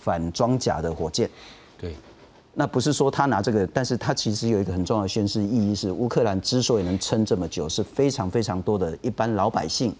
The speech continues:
Speaker 1: 以及是一些军人，就拿着不管是那个刺针啊，拿着标枪飞弹，就这样子单枪式、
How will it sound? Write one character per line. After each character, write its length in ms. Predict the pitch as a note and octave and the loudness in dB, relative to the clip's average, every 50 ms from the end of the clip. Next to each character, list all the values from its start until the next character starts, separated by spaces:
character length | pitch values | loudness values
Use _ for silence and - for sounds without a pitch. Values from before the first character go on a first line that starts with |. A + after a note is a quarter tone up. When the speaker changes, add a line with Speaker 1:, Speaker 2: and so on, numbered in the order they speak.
| - - - _ _ _ | -12 -20 -20 _ _ _
Speaker 1:
以 80 | F#2+ | -6
及 240 | F2 - F#2+ F#2 F#2+ | -4 -2 -2 -4 -4
是 160 | - - A2+ | -2 -2 -2
一 60 | G#2+ | -2
些 340 | G#2 - A2+ G2+ G2+ G2+ G#2 G2+ | 0 0 0 2 2 0 0 -2
军 260 | - - G#3 G#3+ F#3+ | 0 2 4 4 4
人， 120 | B2+ - - - - - - - - - - - - - _ | 2 0 -2 -10 -18 -20 -20 -20 -20 -20 -20 -20 -20 -20 _
就 100 | - B2+ A#2+ | -2 0 0
拿 160 | A2 G#2+ A2 | 2 0 0
着 280 | A2 A2+ G2+ F#2+ F2+ E2+ E2 F2 - - _ - | 2 2 0 0 0 -2 -6 -10 -16 -20 _ -6
不 80 | - A#2 | -6 -2
管 200 | - G#2+ F2+ E2+ | -2 -2 -2 -2
是 160 | - A2+ G#2+ | -2 0 2
那 120 | G#2 G#2+ | 2 2
个 140 | G2+ G2+ F2+ | 2 2 0
刺 300 | E2 - - - C3 A2 | 0 0 -2 0 0 0
针 320 | F#2+ - A#2+ A2+ A2+ A#2 | 2 2 2 2 4 2
啊， 280 | A#2 A2+ A2 A2 A2 A2+ | 2 2 2 2 0 0
拿 180 | G#2+ G2 F#2+ G#2 | 0 -2 -2 0
着 100 | - A2+ | -2 -2
标 240 | - - C#3 B2+ C3 | 0 2 2 2 2
枪 180 | - D#3 C3+ | 0 -2 -2
飞 160 | C3+ C3 C#3 C3 | 0 0 0 0
弹， 240 | - C#3+ A#2+ - D#3+ - - - - - - - - - - - - - - | 0 0 -2 -2 -6 -10 -18 -20 -20 -20 -20 -20 -20 -20 -20 -20 -20 -14 -4
就 120 | - C#3 | -2 0
这 120 | A#2+ - D#3 | 2 2 2
样 140 | C#3 B2+ | 2 2
子 240 | A2 - G2 F2+ F2+ - | 2 0 0 -2 -2 -2
单 200 | - C#3 D3+ E3 | 0 2 2 4
枪 280 | F3 - - D#3 D3+ D3+ | 4 2 2 2 4 2
式、 260 | D3 - D3 A#2 F#2+ | 2 2 0 0 -2